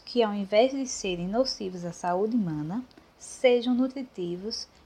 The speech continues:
ricos em compostos bioativos que agem na prevenção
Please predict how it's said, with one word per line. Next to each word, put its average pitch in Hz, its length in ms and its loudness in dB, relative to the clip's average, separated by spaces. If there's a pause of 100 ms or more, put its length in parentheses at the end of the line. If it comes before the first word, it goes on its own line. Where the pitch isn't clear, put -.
ricos 277 380 0
em 247 80 4
compostos 220 560 0
bioativos 208 880 -4 (260)
que 247 220 2
agem 226 240 2
na 226 140 -2
prevenção 220 760 -4